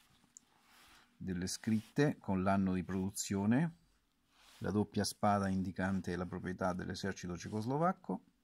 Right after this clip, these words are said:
e la taglia un sessanta. Morbido, facilmente lavabile, ben portabile,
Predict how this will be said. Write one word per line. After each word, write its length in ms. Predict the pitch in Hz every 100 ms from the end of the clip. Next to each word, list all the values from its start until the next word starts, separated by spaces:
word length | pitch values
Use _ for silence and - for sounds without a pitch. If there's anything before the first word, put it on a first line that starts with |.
| _ _ _ -
e 120 | - 117
la 100 | 104
taglia 400 | - 87 98 104
un 100 | 98
sessanta. 640 | 87 - - 76 - - - - - - - _ _ _ _ _ _ _ _ _ _ _ -
Morbido, 640 | 110 110 110 135 156 - - - - - _ _ _ _ _ _
facilmente 960 | 95 90 92 98 101 98 92 98 95
lavabile, 640 | - 95 98 107 131 139 131
ben 320 | 117 101 104
portabile, 760 | 98 98 - 101 104 117 127